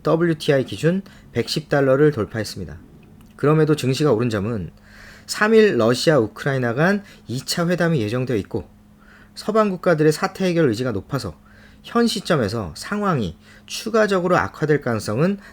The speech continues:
낮다는 판단 때문입니다. 그리고 러시아 우크라이나 간 전쟁으로 인해 미국이 받는 타격은 그리 크지 않다는 뉴스들도 나오는 상황이고, 이런 부분이 미 증시와 국내 증시 등에 긍정적으로 작용하고 있습니다.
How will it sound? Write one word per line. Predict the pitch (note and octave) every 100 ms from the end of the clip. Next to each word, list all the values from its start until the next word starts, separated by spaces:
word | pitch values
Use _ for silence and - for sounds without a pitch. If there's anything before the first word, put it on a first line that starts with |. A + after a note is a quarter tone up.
| -
낮다는 | F2+ F#2 - E3 D#3+
판단 | E3 D#3+ D3
때문입니다. | E3 F3 G#2 D#2+ D#2+ - - _ _ _ _ - - -
그리고 | F3+ F#3 A#2
러시아 | A#2 C3+ F3
우크라이나 | B2+ - E3 D#3
간 | C#3 C3+
전쟁으로 | G#2+ G#2+ C3+ B2
인해 | F#2+ F#2 F#2 D2+ - - -
미국이 | A2+ D3 F3 F3
받는 | D#3+ D3 C#3+
타격은 | - D#3+ A#2+ F2 D2+
그리 | - B2 A#2+
크지 | - F#3+
않다는 | F#2+ G2 A2 B2 G3 A#3 - - - -
뉴스들도 | G#2+ G#2+ A#2 G2+ G2+ C#3+
나오는 | E2 G2 A2
상황이고, | - F#3+ E3 F#2+ G#2+ D2+ - - - - - -
이런 | D3+ G#3
부분이 | F3+ B2 G2 E2+ D2+
미 | A#2+ D#3
증시와 | B2 A2+ G2+ D#2 - - - -
국내 | - D3+ E3
증시 | C3+ A#2 G#2+
등에 | F#2 G2+ G2+ D2+
긍정적으로 | - C#3 D#3+ F3 E3 D#3+ D#3 D3+
작용하고 | F#2+ A2+ G#2+ G#2
있습니다. | E2+ E2+ D#2+